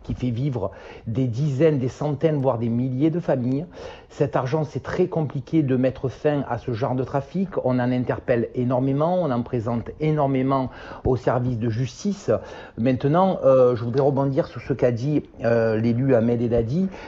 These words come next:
J'ai trouvé qu'il a dit des choses très fortes et très intéressantes, surtout quand il dit que ces jeunes n'ont plus foi en rien. Parce que ça, c'est une vraie réalité. Quand vous rentrez dans ces cités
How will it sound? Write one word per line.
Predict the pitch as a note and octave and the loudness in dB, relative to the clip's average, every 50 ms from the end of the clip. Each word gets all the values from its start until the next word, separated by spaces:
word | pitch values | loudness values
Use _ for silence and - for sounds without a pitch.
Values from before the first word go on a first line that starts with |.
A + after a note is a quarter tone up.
| - - | -14 -10
J'ai | - F#2+ G#2+ B2 | -6 -4 -2 -2
trouvé | - - C3 A2+ C3+ C#3 | -2 -2 -2 -2 -2 -2
qu'il | - - A#2 | -2 0 0
a | A#2 | 0
dit | A2+ G#2+ A#2+ | 2 2 0
des | A#2 A2 | -2 -2
choses | - - C3 A#2+ F#2 G#2 G#2 | 0 0 0 0 2 -2 -4
très | - - C3+ | -4 -2 -2
fortes | - - G#3+ A3 - - | 0 0 0 0 0 -4
et | B2 | -6
très | - - D3 B2 | -2 -2 0 0
intéressantes, | C3 A#2+ - B2+ A2 A#2 A2+ - - G3+ G3+ - - A2 F#2+ - - - - - - | 0 0 0 0 0 0 0 0 -2 -2 -2 -2 -2 -6 -6 -8 -10 -12 -12 -12 -6
surtout | - - D3+ - - A3 | -4 -4 -4 -2 -2 -4
quand | G#3+ E3+ C#3 B2+ - - | -2 0 -2 -2 -2 -2
il | C#3 | -4
dit | C#3 G3 F#3 | -4 -4 -4
que | - D3 | -4 -4
ces | - - C#3 | -2 -2 0
jeunes | A#2 D3 F3 E3+ | 0 2 2 2
n'ont | C#3+ C3 B2+ | 2 0 -2
plus | - - A#2 | -2 -4 -8
foi | - - - D#3+ D#3 - - - | -8 -2 0 0 0 0 0 -2
en | B2 A2+ G2+ | -2 -2 -2
rien. | F2 - A#2 B2+ C3+ B2+ G#2+ F#2 - - - - - - - - - - - - - - | -2 -2 -2 0 0 0 0 -4 -8 -14 -20 -20 -20 -20 -20 -20 -20 -20 -20 -20 -8 -4
Parce | - C#3+ - - | -4 -4 -4 -4
que | - - C#3+ | -4 -4 -4
ça, | - - - F#3 F#3 | 0 2 2 2 2
c'est | - E3 - - - | 0 -4 -6 -4 -2
une | C3 C3 A2+ | 0 0 0
vraie | A#2 C#3 D#3+ D3+ | 2 2 2 2
réalité. | - C3+ A#2 G#2 G2+ G2 G#2 - - - - - - - - - - - - - | 4 4 4 4 4 4 0 -4 -6 -10 -12 -12 -12 -12 -12 -12 -12 -12 -2 0
Quand | - E3 E3 D3+ - - | 2 2 2 2 0 0
vous | D3+ C#3 C3+ C3+ | 0 0 0 0
rentrez | B2+ D3 C#3+ C#3+ - - G#3 G#3+ | 2 2 2 2 2 2 4 4
dans | G3 F3 | 4 2
ces | D#3+ - D3+ C3 | 0 0 -2 -4
cités | - - C#3+ - - G3+ G#3+ A#3+ | -2 -4 -6 -2 2 2 2 4